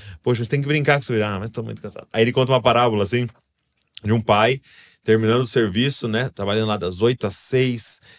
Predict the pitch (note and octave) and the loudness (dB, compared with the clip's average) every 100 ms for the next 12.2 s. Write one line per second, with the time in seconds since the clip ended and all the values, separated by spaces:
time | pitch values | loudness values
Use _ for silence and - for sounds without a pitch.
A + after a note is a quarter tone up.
0 | _ - A2+ F#2 A#2 C3 B2+ A2+ A2+ G#2+ | _ -2 -2 2 2 4 2 0 -2 -2
1 | - B2 A#2+ A2+ A#2 A#2 A2 A2 A2 G#2 | -2 -2 -2 -2 0 2 2 2 0 2
2 | A2+ B2+ B2 A2+ A#2+ A2+ G#2 G#2+ B2 G#2+ | 0 0 -2 0 0 0 -2 0 -2 -6
3 | - A#2+ A2 A2+ C3+ B2+ A#2 A#2+ G#2 F#2 | -8 -4 -2 -2 -4 -2 0 0 0 0
4 | A#2+ A#2 G#2+ A#2+ G#2+ - F#2+ E2+ _ _ | -2 0 0 0 -4 -12 -20 -20 _ _
5 | - - - A#2 A2 G2+ A2 B2+ B2+ A2+ | -18 -18 -4 4 6 6 6 8 6 4
6 | A2+ - B2 C3 B2 A2+ - - B2 A#2+ | 0 2 4 4 0 -4 -6 -4 0 0
7 | B2 B2 A#2+ A#2 - G#2+ A#2+ B2 A#2+ A#2+ | 0 -2 -4 -6 -4 -2 -2 -2 -2 -2
8 | A2 - B2 B2 B2 A#2 G#2+ A#2+ A#2+ A#2 | -4 -4 -2 0 0 -2 -4 -4 -2 -4
9 | A#2+ A2+ A2+ A2+ - G#2 - - - B2 | -6 -8 -10 -14 -16 -18 -18 -20 -18 -14
10 | - B2+ A2 G2+ G2+ F2+ - _ _ - | -12 -8 -8 -8 -8 -10 -14 _ _ -20
11 | - _ _ A#2 G#2 - G#2+ G#2 A2 A2 | -20 _ _ -8 -8 -4 0 2 4 2
12 | F2+ F#2 | 0 -6